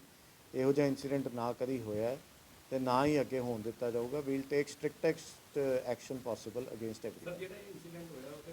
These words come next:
Speaker 2: ਢਾਬਿਆਂ ਦੇ ਉੱਪਰ ਹੋਇਆ ਹੈ, ਜਿੱਥੇ ਕਿ, ਅਹ, ਰੋਜ਼ਾਨਾ ਰਾਤ ਨੂੰ ਸ਼ਰਾਬ ਪੀਤੀ ਜਾਂਦੀ ਹੈ, ਉਹਨਾਂ ਦੇ ਉੱਪਰ ਵੀ ਕੋਈ ਐਕਸ਼ਨ ਵਗੈਰਾ ਕਿਤੇ?
Speaker 1: ਸਾਡੇ ਕੋਲ ਤਿੰਨ ਚਾਰ ਸਪੌਟਸ ਹੈਗੀਆਂ ਜਿਨ੍ਹਾਂ 'ਤੇ ਸਾਨੂੰ ਕੰਪਲੇਂਟ ਆਈ ਹੈ ਓਪਨ ਡਰਿੰਕਿੰਗ ਦੀ, particularly after this incident। ਸੋ ਉਹਨਾਂ ਚਾਰਾਂ ਜਗ੍ਹਾ 'ਤੇ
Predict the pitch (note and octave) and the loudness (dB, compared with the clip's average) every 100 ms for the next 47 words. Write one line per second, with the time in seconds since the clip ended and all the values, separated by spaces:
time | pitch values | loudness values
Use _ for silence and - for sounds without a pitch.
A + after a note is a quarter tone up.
0 | C3 A2 A#2+ C3 C#3 C3+ B2+ A2+ B2+ C#3+ | -14 -14 -12 -12 -14 -14 -14 -14 -12 -14
1 | - C3 C#3 D3 D#3+ E3 - - C#3 C3+ | -14 -18 -16 -16 -16 -18 -18 -20 -16 -14
2 | C3 C3+ D3 D3 C#3+ B2+ B2+ B2 C3 - | -12 -12 -12 -12 -14 -14 -14 -12 -14 -14
3 | B2 - A#2 A#2+ B2 A2+ C3 - D3 E3+ | -14 -14 -14 -20 -18 -16 -16 -14 -12 -10
4 | E3+ E3+ E3 E3 D#3+ C#3+ D3 D3 D3 C#3+ | -10 -12 -14 -12 -14 -14 -14 -12 -14 -16
5 | - C3+ - - D3+ D3+ D#3+ E3 F3 E3+ | -18 -18 -16 0 4 6 6 4 0 2
6 | D#3 D#3 D#3 D#3+ D3+ - C#3 C3+ - B2 | 0 2 6 6 6 4 2 2 2 -4
7 | A#2 C3+ C3+ C3 C3+ C3 - C3 B2+ C3+ | -2 -2 -2 -2 0 0 0 0 0 0
8 | B2 A#2 A#2 B2 A2 A2+ A#2+ A#2+ A#2+ A#2 | -2 -2 -4 -4 -4 -4 -2 0 0 2
9 | B2 A2+ - A2+ A2 A2+ A2 A2+ A#2+ B2+ | 0 0 -4 -6 -6 -8 -6 -6 -6 -4
10 | A#2 A2+ A#2+ A#2+ A2+ A#2+ A2+ A2 A#2+ G#2+ | -6 -6 -2 -2 0 0 0 -2 -10 -6
11 | A2 A#2+ G#2+ - G#2+ A#2+ - C3 B2+ B2 | -6 -6 -8 -8 -10 -10 -8 -6 -6 -4
12 | B2+ C3+ C#3 - B2 A#2+ B2+ A#2+ A2+ A#2+ | -2 0 -2 0 0 2 0 0 -2 -2
13 | A2+ G#2 | -2 -6